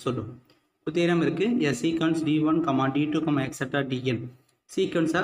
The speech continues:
அதாவது, degree கண்டு-, வெர்டெக்ஸுக்கு degree கண்டுபிடிச்சி ஒரு சீக்வன்ஸா எழுதியிருக்காங்க. Of non-negative integer, அதாவது, negative இல்லாத ஒரு integer எடுத்திருக்காங்க. Is a degree sequence of a sum graph if and only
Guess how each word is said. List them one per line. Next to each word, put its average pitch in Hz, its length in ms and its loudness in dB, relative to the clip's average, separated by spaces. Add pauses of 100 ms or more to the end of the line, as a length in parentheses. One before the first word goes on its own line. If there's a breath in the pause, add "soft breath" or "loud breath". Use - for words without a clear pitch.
அதாவது, 156 300 2
degree 170 240 2
கண்டு-, 151 160 2 (180)
வெர்டெக்ஸுக்கு 156 560 -2
degree 156 300 2
கண்டுபிடிச்சி 143 500 0
ஒரு 160 140 -2
சீக்வன்ஸா 170 400 2
எழுதியிருக்காங்க. 131 420 0 (540 loud breath)
Of 151 100 2 (120)
non-negative 165 580 2
integer, 131 300 0 (420)
அதாவது, 156 280 2 (100)
negative 160 320 0
இல்லாத 156 280 2
ஒரு 147 120 2
integer 151 280 2
எடுத்திருக்காங்க. 135 440 0 (560 loud breath)
Is 170 120 2 (100)
a - 20 2 (100)
degree 165 340 2
sequence 165 420 2
of 147 60 0 (120)
a 135 100 0
sum 139 200 2
graph 147 240 2 (480 loud breath)
if 143 140 -2
and 185 160 2
only 143 200 4